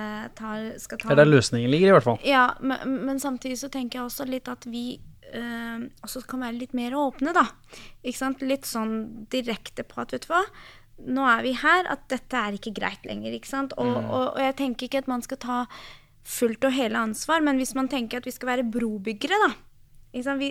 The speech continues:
Speaker 1: det er det vi alle har et ansvar som, og, ikke sant? At, OK, eh, når du spurte dette her, nå kjente jeg at <laughs> dette var ikke greit for meg, ikke sant?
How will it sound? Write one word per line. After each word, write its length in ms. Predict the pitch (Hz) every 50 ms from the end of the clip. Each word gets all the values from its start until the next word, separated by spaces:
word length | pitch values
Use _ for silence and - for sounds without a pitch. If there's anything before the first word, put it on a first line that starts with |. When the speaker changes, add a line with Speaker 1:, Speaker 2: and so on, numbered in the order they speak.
| -
Speaker 1:
det 180 | - 233 240 262
er 100 | 254 262
det 280 | 233 233 254 254 262 254
vi 140 | 247 240
alle 340 | 240 233 226 220 214 214 220 226
har 180 | 220 220 220 214
et 140 | 240 247 240
ansvar 360 | 240 226 214 - - 220 233
som, 300 | 220 - 339 403 403 349
og, 260 | - 311 392 415 339 330
ikke 180 | 302 - 302
sant? 240 | 285 320 330 339 349 - - - - - - - -
At, 260 | - 262 269 - - - - -
OK, 180 | - - - - 349 359 381 381 - - - - - - - - - -
eh, 800 | - 285 294 294 294 302 302 302 302 302 302 302 302 302 311 320
når 240 | 320 294 294 302 277 240
du 120 | 262 262 277 294
spurte 540 | - - - - 247 226 214 - - 294
dette 260 | 277 254 - - 247 226
her, 180 | 247 311 370 381
nå 160 | 320 285 285 285
kjente 360 | - 320 285 233 - - 233
jeg 100 | 247 -
at 40 | -
<laughs> 20 | 247
dette 240 | - - - 302 285
var 180 | - - 247
ikke 200 | - - 302 240 220
greit 320 | 247 214 202 202 208 -
for 160 | - 254 247
meg, 220 | 226 226 240 254 254
ikke 100 | - 247
sant? 220 | 269 294 330 359